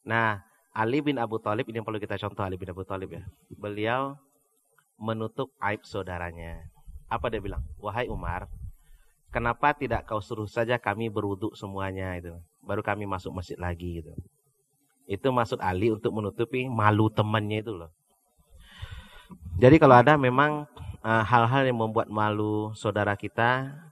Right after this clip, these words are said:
tidak usah kita, kalau bisa, kalau bisa kita tutupi. Allah juga akan menutupi nanti aib kita di akhirat gitu loh.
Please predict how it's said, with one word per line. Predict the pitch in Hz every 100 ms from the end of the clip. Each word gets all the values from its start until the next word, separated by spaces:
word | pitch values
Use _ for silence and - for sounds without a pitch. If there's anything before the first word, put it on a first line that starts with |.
| -
tidak | 101 98
usah | 98 - 117
kita, | 104 101 - 98 98 95 95 98 117 - - -
kalau | - 113
bisa, | 113 -
kalau | 120 113
bisa | 120 131
kita | 127 104
tutupi. | 101 101 95 -
Allah | 117 127
juga | 117 110
akan | 107 107
menutupi | 104 101 104 -
nanti | 113 104 120
aib | 107 101
kita | - - 107
di | 104 120 208 _ _ _ - -
akhirat | 95 90 95 90 90
gitu | 90 85
loh. | 82